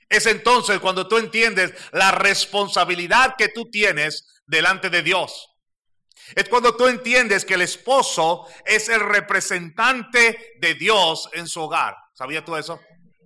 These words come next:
Óigame, si la iglesia hoy día entendiera esto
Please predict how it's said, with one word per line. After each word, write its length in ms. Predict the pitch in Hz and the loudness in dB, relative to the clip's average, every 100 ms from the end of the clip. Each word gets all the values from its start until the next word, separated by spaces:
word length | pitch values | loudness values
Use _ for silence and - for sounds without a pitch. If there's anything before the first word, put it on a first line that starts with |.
| _ _ _ _ _ | _ _ _ _ _
Óigame, 500 | 214 240 262 240 135 - - | -2 0 2 2 0 -6 -12
si 200 | - 220 | -6 -4
la 200 | 208 196 | -2 -2
iglesia 560 | 185 247 247 233 220 | -2 -4 -4 -2 -2
hoy 180 | 226 233 220 | -4 -6 -6
día 460 | 220 233 233 175 165 | -6 -6 -4 -4 -4
entendiera 800 | 196 196 190 180 190 240 226 220 | -6 -10 -12 -12 -10 -6 -4 -4
esto 480 | 233 233 - 170 | -6 -8 -14 -16